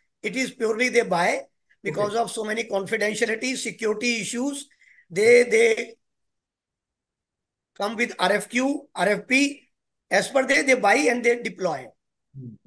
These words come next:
Speaker 1: We do after sale service, right? We give them trial. That is a separate vertical. The main vertical as of now, because of the government policy,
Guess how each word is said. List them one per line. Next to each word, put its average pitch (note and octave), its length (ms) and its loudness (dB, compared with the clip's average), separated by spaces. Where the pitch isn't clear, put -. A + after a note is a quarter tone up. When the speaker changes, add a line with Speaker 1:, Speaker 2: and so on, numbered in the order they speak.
Speaker 1:
We B3+ 160 2
do D4+ 180 2
after B3+ 280 0
sale A#3 240 -4
service, F3+ 500 -8
right? G#3 240 -4
We B3 240 -6
give G#3+ 200 -10
them A#3+ 200 -2
trial. F#3+ 420 4
That G#3 160 -6
is - 140 -6
a - 20 -10
separate G#3+ 400 -2
vertical. F3 540 -6
The G3+ 100 -6
main C4 320 -2
vertical C4 480 -2
as G#3 320 -2
of A#3 220 -2
now, G3+ 480 0
because G3+ 300 -6
of A3 120 -6
the A3 80 -4
government G3+ 480 -4
policy, F#3+ 580 -6